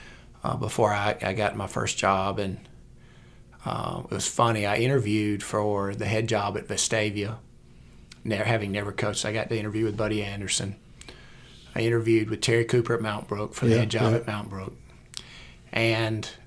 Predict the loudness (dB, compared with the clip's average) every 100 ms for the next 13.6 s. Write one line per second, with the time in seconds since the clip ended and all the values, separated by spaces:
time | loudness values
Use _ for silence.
0 | -20 -18 2 6 6 6 4 2 -4 -12
1 | -20 -20 -20 -6 -4 -2 4 8 8 6
2 | -4 -14 -12 0 2 4 2 0 0 -2
3 | 0 0 0 2 2 0 0 0 0 -4
4 | -4 -4 -2 -2 -2 0 0 -2 -2 0
5 | 2 2 2 2 0 -2 -2 -2 -2 -4
6 | -4 -14 -14 -12 2 4 6 6 6 6
7 | 6 6 4 0 -6 0 4 6 4 2
8 | -2 0 2 2 2 2 2 0 0 0
9 | 0 -2 -2 -2 -2 -2 -2 0 0 2
10 | 0 0 0 -4 -8 -12 -16 -18 -18 -18
11 | -18 -20 -20 -20 -20 -20 -2 4 6 6
12 | 6 8 8 6 4 4 4 4 6 6
13 | 6 4 4 4 6 4